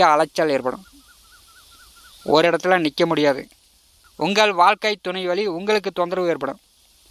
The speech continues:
நம்ம பேச்சை கேட்க மாட்றாங்க, அவங்க பாட்டுக்கு போறாங்க அப்படின்னு அவங்கள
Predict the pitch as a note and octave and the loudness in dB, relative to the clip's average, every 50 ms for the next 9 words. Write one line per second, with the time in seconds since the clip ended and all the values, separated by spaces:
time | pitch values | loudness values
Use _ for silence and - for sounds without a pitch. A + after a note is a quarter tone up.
0 | _ _ _ _ _ _ _ _ _ _ _ _ _ _ - - _ - - - | _ _ _ _ _ _ _ _ _ _ _ _ _ _ -20 -20 _ -20 -20 -20
1 | _ - _ - C#3+ D3 D3+ C#3+ D3+ D#3 D3+ D#3+ D#3+ C#3 D3+ D3+ D3 D3 C#3+ C#3 | _ -14 _ -2 -2 0 0 2 2 2 2 2 0 2 2 2 2 2 0 0
2 | C3+ C#3 C#3 C#3 D3 E3 G3+ A3 _ _ _ _ _ _ - C3 C#3 D#3 D#3+ D#3 | 2 2 0 0 0 -2 -4 -6 _ _ _ _ _ _ -2 -2 -2 0 0 0
3 | D3+ D#3 D#3 D3 D3 C#3+ C#3+ C#3+ C#3+ C#3 C#3 C#3 C#3+ C#3 C3 C3 C3+ D#3 G3 B3 | 2 2 2 0 -2 -4 -2 0 0 0 0 0 -2 -4 -4 -4 -6 -8 -10 -10
4 | - _ _ _ _ _ _ _ _ _ _ _ _ _ _ _ _ _ _ _ | -14 _ _ _ _ _ _ _ _ _ _ _ _ _ _ _ _ _ _ _
5 | _ - - C#3+ D#3+ E3+ F3 F3+ F3 | _ -2 0 0 2 2 2 2 2